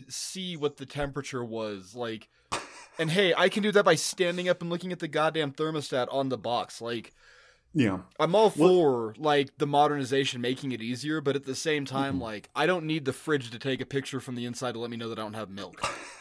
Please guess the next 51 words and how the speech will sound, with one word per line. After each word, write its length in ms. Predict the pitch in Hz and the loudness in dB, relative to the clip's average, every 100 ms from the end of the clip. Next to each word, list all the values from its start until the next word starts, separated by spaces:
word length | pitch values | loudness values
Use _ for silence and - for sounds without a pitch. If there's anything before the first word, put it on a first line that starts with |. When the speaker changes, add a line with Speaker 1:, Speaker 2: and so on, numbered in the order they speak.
| - | -12
Speaker 1:
You 80 | 110 | -8
know 100 | 113 | -6
what 100 | 117 | -6
I 60 | |
mean? 300 | 110 117 123 | -6 -6 2
Speaker 2:
Well, 280 | 160 175 180 - _ _ _ _ - | 8 8 6 -14 _ _ _ _ 0
and 160 | 151 | 4
it's 120 | 139 | 4
funny 600 | - 151 156 175 180 180 - | 4 4 6 4 2 -2 0
and 140 | 131 | 2
appropriate 640 | 107 165 160 147 131 117 | 4 4 4 6 4 4
that 200 | 117 110 | 2 2
you 60 | 127 | 4
mention 560 | 117 120 127 110 110 110 | 4 4 2 2 2 -2
just 220 | - 123 135 | -6 0 2
recently 240 | 120 127 | 2 2
buying 340 | 113 110 110 | 4 4 4
this, 280 | 110 110 - - | 2 -2 -4 -4
yeah, 180 | 170 120 | 2 4
like, 160 | 104 | 4
kind 140 | - 113 | 2 -2
of 100 | - | 0
pellet 280 | 120 113 | 0 0
smoker 340 | - 120 110 107 | 0 0 0 -2
grill 220 | 107 117 | 0 -2
thing. 340 | - 95 92 - _ _ | -2 -8 -8 -14 _ _
Literally 580 | 143 151 185 196 185 160 | -2 4 6 6 6 6
earlier 380 | 151 147 143 131 | 6 4 4 2
this 220 | 113 - | -2 -2
week, 360 | 107 92 - _ _ _ | -4 -4 -10 _ _ _
just 240 | 120 113 113 | -8 -8 -8
a, 80 | 120 | -8
just 260 | 131 123 | -6 -4
a 20 | |
couple 240 | 147 143 127 | 2 4 4
days 180 | 131 117 | 2 4
ago, 400 | 123 117 113 113 - _ - | 6 6 6 0 -20 _ -6
uh, 320 | 113 104 98 98 | 2 6 6 4
Missus 300 | 127 131 123 | 2 0 2
Wizard 220 | 135 131 | 2 4
and 100 | 123 | 4
I 160 | 123 123 | 4 2
were 100 | 107 | -2
kind 180 | 120 107 | -2 2
of 60 | |
winding 280 | 110 127 127 | 2 2 2
down, 280 | 123 131 131 | 0 0 2
watching 280 | 110 - 107 | 0 -2 -10
some 140 | 117 | -12
T 180 | 113 127 | -6 -4
V, 300 | 123 135 123 | -2 -2 -4